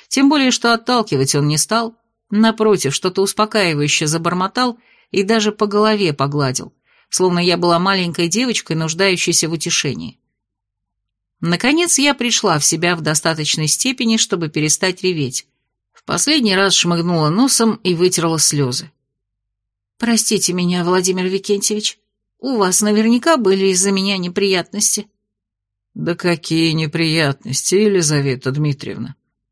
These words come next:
Он успокаивающе поцеловал меня в лоб. «Переволновался я за вас, конечно, это да. Вы же даже деньги не взяли, хотя прекрасно знали, где они лежат». Только тут я спохватилась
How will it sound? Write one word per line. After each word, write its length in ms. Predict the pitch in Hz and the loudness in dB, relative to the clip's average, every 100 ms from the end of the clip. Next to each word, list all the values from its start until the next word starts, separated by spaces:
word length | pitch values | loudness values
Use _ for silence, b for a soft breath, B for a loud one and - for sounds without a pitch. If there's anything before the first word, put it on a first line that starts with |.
| _ - | _ -2
Он 180 | 226 233 | 2 2
успокаивающе 840 | 220 - 175 247 233 208 185 180 | 2 0 0 0 2 2 0 -2
поцеловал 560 | 170 147 165 165 170 170 | -2 -2 0 0 0 0
меня 260 | 160 160 | -2 -4
в 80 | 156 | -4
лоб. 280 | 147 135 _ _ _ _ _ _ _ _ | -4 -4 _ _ _ _ _ _ _ _
«Переволновался 1000 | - 311 190 175 151 143 156 240 220 - | -4 0 2 2 4 2 2 0 0 0
я 160 | 202 196 | 2 0
за 160 | 185 185 | 0 0
вас, 180 | 180 | -2
конечно, 640 | - 170 165 156 - 147 143 | -2 -2 -2 -4 -4 -4 -2
это 300 | 226 240 143 | -2 -4 -6
да. 400 | 151 135 139 151 _ _ _ _ _ - | -6 -4 -4 -6 _ _ _ _ _ -6
Вы 220 | 143 156 | 0 2
же 140 | 143 | 2
даже 340 | 147 151 143 147 | 2 2 2 0
деньги 500 | 139 160 180 165 165 | 0 0 0 -2 -4
не 200 | 165 156 | -4 -2
взяли, 500 | 143 151 147 131 135 | -2 0 0 -2 -6
хотя 400 | - - - 233 | -10 -4 -2 0
прекрасно 640 | 214 190 165 151 - 202 | -2 -4 0 0 0 -2
знали, 400 | 170 135 127 160 | -2 -2 -2 -2
где 240 | 160 143 147 | -4 -2 0
они 240 | 139 143 | 0 2
лежат». 520 | 143 139 131 127 - _ _ _ _ _ _ _ _ _ _ | 0 0 -4 -6 -10 _ _ _ _ _ _ _ _ _ _
Только 420 | - 226 233 240 233 | -2 0 0 -2 -4
тут 360 | 226 269 247 | -4 -6 -4
я 180 | 165 165 | -2 -2
спохватилась 920 | - - 170 170 160 - 277 247 - | -2 -4 -4 -2 -2 -2 -2 -2 -4